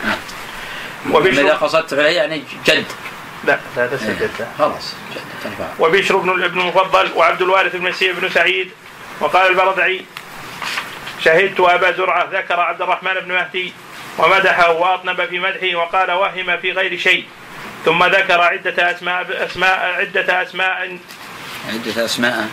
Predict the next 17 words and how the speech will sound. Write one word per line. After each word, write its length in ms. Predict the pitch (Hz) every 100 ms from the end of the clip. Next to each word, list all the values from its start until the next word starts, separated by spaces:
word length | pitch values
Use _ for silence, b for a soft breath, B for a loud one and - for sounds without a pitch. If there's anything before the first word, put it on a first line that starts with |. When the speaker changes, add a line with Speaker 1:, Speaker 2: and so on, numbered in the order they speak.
| - - -
Speaker 2:
عدة 440 | 151 175 190 180 180
أسماء 380 | 175 180 185 185
Speaker 1:
و-، 20 |
Speaker 2:
صحفها". 240 | 220 -
Speaker 1:
وأسماء 280 | 196 190 170
أيضًا 140 | 226
تنصرف، 480 | - 254 123 123 147 - -
إن 60 | 185
هي 100 | 185
إلا 180 | 165 165
أسماء 540 | - 165 170 165 165 107 - -
سميتموها، 640 | - 139 127 123 107 113
هو 160 | 170 202
الأصل 300 | 156 - 107
فيها، 140 | 123
اصرفها 380 | 139 175 165 110
زين. 180 | 98